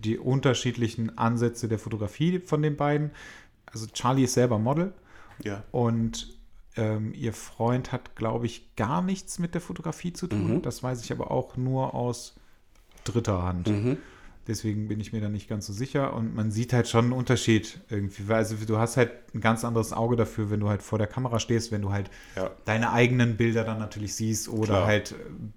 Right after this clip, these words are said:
Speaker 1: Bilder von, äh, Kollegen, Kolleginnen, ähm, siehst. Das, da, da bekommst du einfach ein ganz anderes Auge. Und, ja, und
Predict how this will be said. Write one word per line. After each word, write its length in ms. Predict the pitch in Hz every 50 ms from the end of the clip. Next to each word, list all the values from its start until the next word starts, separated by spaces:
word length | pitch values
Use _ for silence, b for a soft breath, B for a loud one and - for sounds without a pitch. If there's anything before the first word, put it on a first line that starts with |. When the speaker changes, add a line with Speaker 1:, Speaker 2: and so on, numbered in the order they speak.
| - -
Speaker 1:
Bilder 320 | 110 110 110 107 110 107
von, 500 | - - 110 104 104 104 104 104 107 - - - - - - 67 78
äh, 60 | 120
Kollegen, 500 | - - 110 104 104 104 101 107 104 95
Kolleginnen, 680 | - 107 104 110 110 104 107 104 104 101 101 98 B B B B B B B B B B B -
ähm, 260 | 107 101 98 98 98 98
siehst. 380 | - 107 107 110 - - - 101
Das, 260 | 98 - - - - - -
da, 140 | - 101 98 -
da 180 | 101 101 104 98
bekommst 400 | 98 101 - - 120 110 - -
du 60 | 120
einfach 220 | 98 104 - 107 104
ein 80 | 98
ganz 200 | 107 107 107 -
anderes 320 | 104 110 107 98 95 - -
Auge. 280 | - 113 113 113 110 110
Und, 320 | 107 104 101 95 - - - - - - - - - - - - - - - -
ja, 120 | 87 82 80
und 340 | 85 92 101 98 - -